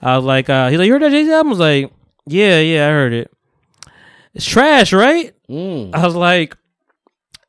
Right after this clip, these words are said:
Speaker 1: "I ain't mad at <laughs> you." And although it sounds great,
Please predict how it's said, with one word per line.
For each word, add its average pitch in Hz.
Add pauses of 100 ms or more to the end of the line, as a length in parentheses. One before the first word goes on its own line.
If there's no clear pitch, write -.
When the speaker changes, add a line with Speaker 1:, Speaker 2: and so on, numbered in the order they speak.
(200)
Speaker 1:
"I -
ain't 440
mad 427
at -
<laughs> -
you." 370 (680)
And 226 (580)
although 240
it 180
sounds 180
great, 120